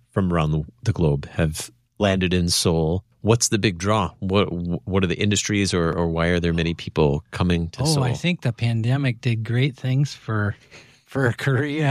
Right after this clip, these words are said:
Speaker 2: and Korean culture. A lot of people got hooked on K-drama and K-pop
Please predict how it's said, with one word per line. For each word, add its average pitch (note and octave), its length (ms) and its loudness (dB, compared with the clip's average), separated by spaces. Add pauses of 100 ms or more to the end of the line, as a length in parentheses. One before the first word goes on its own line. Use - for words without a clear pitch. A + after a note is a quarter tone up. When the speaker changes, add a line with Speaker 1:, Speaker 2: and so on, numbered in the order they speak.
(100)
Speaker 2:
and A#2+ 320 0
Korean C3 400 0
culture. G2+ 760 0
A A2 100 0
lot A#2 300 0
of C3 80 0
people C3 300 -4
got A#2 240 -2
hooked B2+ 300 -2
on A2 220 -2
K-drama C#3+ 1000 -2 (540)
and A#2 640 0
K-pop D3+ 800 -2